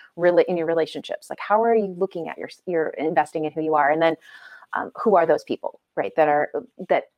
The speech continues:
you're going to either talk to now or you're gonna engage on a deeper level when you have the opportunity to do that on the other side of all this? And,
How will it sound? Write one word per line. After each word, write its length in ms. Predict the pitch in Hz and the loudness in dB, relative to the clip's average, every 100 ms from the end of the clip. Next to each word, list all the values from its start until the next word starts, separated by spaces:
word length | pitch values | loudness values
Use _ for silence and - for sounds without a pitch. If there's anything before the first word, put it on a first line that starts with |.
| _ | _
you're 360 | - 185 190 180 | -4 2 4 4
going 340 | 175 180 175 | 2 2 2
to 420 | 180 196 165 156 151 | 0 0 2 2 0
either 420 | 175 165 147 147 - | 0 4 4 2 0
talk 240 | 185 170 | 0 0
to 120 | - | -2
now 300 | 180 175 170 | 0 2 4
or 520 | 156 180 165 156 151 - 185 | 4 6 6 6 2 -2 -6
you're 140 | 180 | -2
gonna 140 | 190 185 | 0 0
engage 420 | 170 156 151 160 | 0 2 2 0
on 80 | 151 | -4
a 60 | |
deeper 260 | 156 160 156 | -6 -4 0
level 480 | 151 151 151 143 - | 2 2 2 0 -2
when 140 | 160 | -6
you 80 | 151 | -4
have 280 | 147 143 139 | -2 -2 -4
the 160 | 180 165 | -2 -2
opportunity 500 | 147 151 170 151 143 | -2 -4 -4 -6 -4
to 140 | 143 | -6
do 160 | 139 170 | -6 -6
that 160 | 139 135 | -6 -6
on 60 | |
the 40 | 131 | -8
other 140 | 135 | -8
side 240 | - - | -8 -8
of 60 | - | -8
all 180 | - 78 | -8 -8
this? 340 | - - - - - - - - - | -8 -8 -10 -20 -20 -16 -16 -16 0
And, 400 | 196 190 175 165 | 4 4 4 0